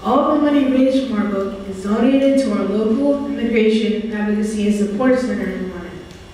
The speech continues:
Our book sales have raised enough money so far to help an immigrant we interview to start their next heroic journey of becoming a citizen, legally in the United States. We never imagined the impact it would have on the people we interviewed.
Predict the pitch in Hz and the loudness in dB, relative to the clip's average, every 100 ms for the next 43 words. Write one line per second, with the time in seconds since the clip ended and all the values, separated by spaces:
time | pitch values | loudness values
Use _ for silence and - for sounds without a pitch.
0 | - - - 190 202 247 277 285 294 285 | -20 -20 -12 -6 0 2 2 2 2 2
1 | 247 202 220 254 277 277 269 240 226 214 | 0 2 2 2 2 0 -2 -2 0 0
2 | 208 - 185 170 175 - - - 208 208 | 0 -4 -6 -6 -8 -10 -14 -4 -2 0
3 | 196 - 269 285 269 269 262 240 196 220 | -2 0 2 2 2 0 0 0 0 2
4 | 214 202 190 185 185 180 202 190 190 190 | 2 4 2 0 -4 -6 -4 -2 -2 -2
5 | 190 190 196 196 220 226 226 214 196 - | -2 -2 0 2 4 4 2 0 0 -2
6 | - - - 190 190 190 185 - 180 165 | -6 -12 -10 -8 -6 -6 -8 -6 -8 -8
7 | 170 170 - - - - - - 220 302 | -10 -12 -14 -16 -18 -18 -20 -12 0 4
8 | 311 - 214 - - - 196 185 185 190 | 4 4 0 0 -4 -6 -8 -8 -10 -10
9 | 190 190 185 - - - - - - - | -10 -10 -12 -12 -12 -16 -18 -20 -20 -20
10 | - - - - 220 254 277 302 285 254 | -20 -20 -20 -4 0 2 2 2 2 2
11 | 233 233 - - - 226 - - - 190 | 2 0 -2 -4 -4 -4 -6 -8 -10 -6
12 | 190 190 185 185 - 190 185 - 240 240 | -6 -4 -6 -6 -8 -10 -10 -8 -6 -4
13 | 233 240 208 - 190 - - - | 0 2 2 2 0 -2 -4 -6